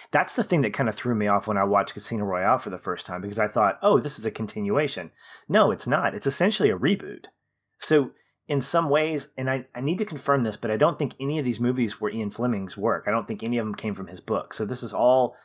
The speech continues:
original content, or at least inspired by. Because if you notice in the, in the opening titles, at least in the last three movies,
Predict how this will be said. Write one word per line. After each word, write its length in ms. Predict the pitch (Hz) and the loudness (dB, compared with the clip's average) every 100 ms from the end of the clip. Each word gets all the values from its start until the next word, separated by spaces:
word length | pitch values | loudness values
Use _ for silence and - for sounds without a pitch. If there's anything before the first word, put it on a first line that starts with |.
| _ - | _ -4
original 420 | 113 110 123 127 | 0 2 2 2
content, 600 | 101 104 104 101 - - 120 | 2 0 0 -2 -8 -12 -2
or 120 | 117 | 0
at 80 | 117 | 2
least 300 | 127 - - _ _ _ _ | 0 0 -10 _ _ _ _
inspired 560 | 127 - 131 120 117 98 | -4 0 4 6 4 2
by. 380 | 82 76 55 - _ _ _ - | -2 -4 -8 -12 _ _ _ -6
Because 200 | 127 120 | -2 -2
if 120 | 107 | -2
you 80 | 120 | 2
notice 340 | 131 127 120 | 4 4 2
in 140 | 117 | -4
the, 380 | 104 104 95 87 _ _ | -2 -6 -8 -12 _ _
in 140 | - 123 | -4 -2
the 120 | 98 _ - | -2 _ -2
opening 360 | 127 117 101 - - | -2 0 -4 -6 -12
titles, 400 | - 135 123 101 | 0 0 2 0
at 80 | 104 | 0
least 220 | 147 - | -2 0
in 60 | |
the 60 | 120 | 0
last 380 | 107 107 - - | 2 2 -2 -12
three 320 | 104 120 139 | -4 0 2
movies, 540 | 110 87 87 82 - | 0 -4 -10 -12 -14